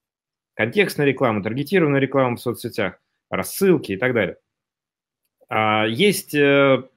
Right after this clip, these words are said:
частично управляемая, да, вот как поисковая оптимизация. Есть совсем неуправляемая, тогда кто-то отзывы о, о вас постит где-то или ссылки поставил,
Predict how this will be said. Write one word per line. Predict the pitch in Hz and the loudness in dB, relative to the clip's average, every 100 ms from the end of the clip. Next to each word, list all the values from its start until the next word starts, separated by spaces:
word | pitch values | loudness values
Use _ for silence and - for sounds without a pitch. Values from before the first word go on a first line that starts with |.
| _ _ | _ _
частично | 180 - 277 - 175 | -8 0 0 2 0
управляемая, | 135 147 135 120 101 98 | 2 2 4 4 2 -2
да, | 143 135 | -2 -2
вот | - | -4
как | 101 - _ _ | -10 -14 _ _
поисковая | 131 127 120 104 | -6 0 0 0
оптимизация. | - 104 95 80 _ _ _ | -4 -8 -8 -12 _ _ _
Есть | 185 220 | -2 0
совсем | 190 - 220 | 0 2 4
неуправляемая, | 185 143 151 151 139 120 | 4 4 4 4 2 2
тогда | 131 143 | 2 0
кто-то | - 156 147 | 0 -2 0
отзывы | 175 120 110 113 - | 0 0 0 -2 -4
о, | 110 | -6
о | 113 117 | -4 -2
вас | 113 101 | -2 -2
постит | - 247 233 110 - _ _ | -6 -8 -6 -8 -10 _ _
где-то | 117 117 98 95 | -2 0 0 0
или | 104 | -2
ссылки | 117 - 139 - | -2 -2 -2 -2
поставил, | 113 - 214 190 110 | -4 0 2 4 2